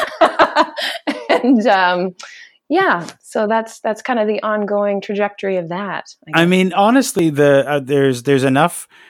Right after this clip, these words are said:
Speaker 2: imposter syndrome, um, that, that the average person feels. There, there, there's a,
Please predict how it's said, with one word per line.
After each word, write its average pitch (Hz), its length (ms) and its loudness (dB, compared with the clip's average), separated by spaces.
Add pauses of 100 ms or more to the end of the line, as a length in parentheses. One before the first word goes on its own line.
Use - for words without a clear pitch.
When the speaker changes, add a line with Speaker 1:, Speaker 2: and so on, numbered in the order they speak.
(160)
Speaker 2:
imposter 127 720 0
syndrome, 139 720 0 (840)
um, 120 720 0
that, 120 300 0
that 117 160 -4
the 143 120 -4
average 123 420 -2
person 147 360 -2
feels. 170 420 -2 (440)
There, 160 300 4
there, 151 220 -2 (140)
there's 147 300 2
a, - 60 -2